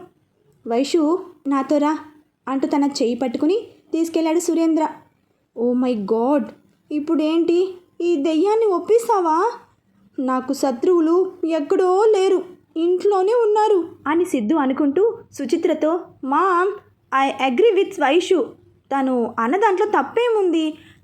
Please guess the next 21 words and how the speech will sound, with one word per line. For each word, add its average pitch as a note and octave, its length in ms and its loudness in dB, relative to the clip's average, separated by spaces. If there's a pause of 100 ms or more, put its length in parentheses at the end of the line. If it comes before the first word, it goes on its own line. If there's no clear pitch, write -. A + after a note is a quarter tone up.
తన E4 80 0
చదువు," F#4 760 2 (320)
తాతయ్య G#4+ 480 2
మధ్యలో D#4+ 380 2
అందుకుంటూ, C#4+ 680 -2 (200)
"మీ D4 160 -2
మావయ్య A4 560 0
ఒకసారి F#4 320 0
డెసిషన్ E4 400 -2
తీసుకున్నాక E4 720 -2 (360)
దాన్ని F4+ 280 0
మార్చలేము, G4 640 0
కానీ F#4 460 0 (100)
నువ్వు G#4 180 0
రెడీ G#4+ 400 2
అవ్వు D4+ 180 -2 (140)
యుద్ధానికి," E4+ 800 0 (360)
అంటూ D#4 240 0
లేచి A#3+ 300 0
వెళ్ళిపోయాడు. D4 520 0 (480)
"యుద్ధమా? F#4 800 2